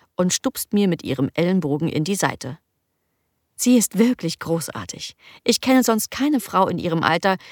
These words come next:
die so offen darüber sprechen würde, junge Männer reizvoll zu finden.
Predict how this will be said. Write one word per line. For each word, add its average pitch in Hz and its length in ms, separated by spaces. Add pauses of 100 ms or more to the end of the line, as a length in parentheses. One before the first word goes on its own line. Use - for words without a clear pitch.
(160)
die 208 100
so 262 280
offen 220 300
darüber 160 320
sprechen 180 420
würde, 160 280 (220)
junge 240 320
Männer 180 360
reizvoll 151 400
zu - 140
finden. 143 440